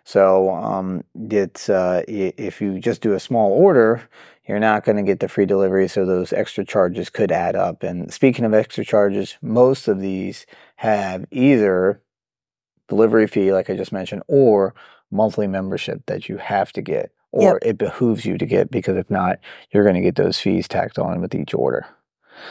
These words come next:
Speaker 1: So that's one of the, kind of a, a con that goes with that too. It's just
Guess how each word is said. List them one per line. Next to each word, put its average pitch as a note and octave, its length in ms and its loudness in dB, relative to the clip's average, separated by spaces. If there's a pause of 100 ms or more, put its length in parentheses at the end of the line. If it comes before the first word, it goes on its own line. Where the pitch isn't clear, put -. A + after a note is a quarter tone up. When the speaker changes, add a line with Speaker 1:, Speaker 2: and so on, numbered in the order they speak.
(120)
Speaker 1:
So - 160 -2
that's G#2+ 280 4
one G#2+ 140 4
of F#2 140 4
the, G2 100 2
kind A2+ 200 0
of F#2 80 2
a, F#2 280 0
a G#2 120 0
con G2+ 460 0
that F2 140 -2
goes - 240 -4
with - 140 -2
that - 240 -2
too. F#2 260 0
It's F2+ 140 -4
just - 240 -2